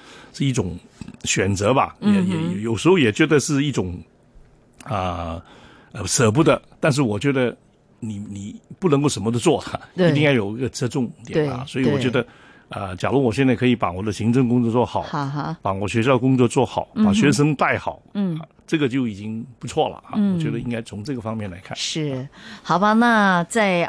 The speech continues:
Speaker 2: 二零一四年的时候呢，就担任了公开大学的校长了。好，
Speaker 1: 对。
Speaker 2: 那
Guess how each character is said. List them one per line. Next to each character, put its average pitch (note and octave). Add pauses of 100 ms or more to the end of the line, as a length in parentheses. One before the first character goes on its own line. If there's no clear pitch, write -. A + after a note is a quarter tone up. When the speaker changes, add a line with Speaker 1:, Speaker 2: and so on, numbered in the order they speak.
(120)
Speaker 2:
二 A3
零 F3+
一 C4
四 D4
年 D3
的 D#3+
时 D3
候 C#3
呢， C#3
就 D3
担 D#3
任 D3+
了 A#2+
公 D3+
开 C#3+
大 C#3
学 C3
的 B2
校 A#2
长 F2+
了。 A#2+ (420)
好， -
Speaker 1:
对。 B2 (320)
Speaker 2:
那 A#3+